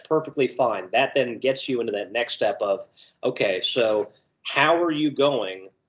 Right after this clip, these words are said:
to give players a positive experience on the field? And that is, that leads people into, into their own referee mission statement. And I've, I've been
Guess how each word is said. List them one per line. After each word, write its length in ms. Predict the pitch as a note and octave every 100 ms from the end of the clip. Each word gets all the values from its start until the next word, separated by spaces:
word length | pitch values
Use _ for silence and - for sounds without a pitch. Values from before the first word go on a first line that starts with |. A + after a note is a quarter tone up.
| _ _ _
to 200 | - A#2+
give 560 | A2 B2 C3+ C3 B2+ B2+ - _ _ _ -
players 1000 | - D#3 C#3 G#2+ G2 F#2+ F#2+ - - _ _ _ _ _ _ _ _ _ _ - -
a 100 | A2+
positive 480 | A2 B2 C3 B2+ B2
experience 640 | A#2+ - B2 A2+ A2 G#2 -
on 220 | A2+ G#2
the 60 | F#2+
field? 460 | - C#3 G#2+ - - _ _ _ _ _ -
And 480 | A2+ G#2+ G2+ G2+ G2
that 280 | B2+ C3
is, 540 | A#2+ A2 G#2+ - - -
that 260 | C3 C3 -
leads 180 | B2+ B2+
people 360 | B2+ A#2 A2
into, 320 | G2+ A#2 G#2+ G#2
into 220 | A2 A2+
their 240 | G#2+ G#2
own 420 | A2 G#2+ G#2 G2+ G2+ _ A#2
referee 840 | A#2+ - G#2+ G#2+ A#2 G#2+ G2 F2+ -
mission 440 | G#2+ G#2+ - F#2
statement. 500 | - - G#2 - E2 _ _ - _ G#2+
And 320 | G#2 G2 G2
I've, 240 | F#2+ F#2+ G2+
I've 300 | G#2 G2 -
been 300 | G2+ G2 F#2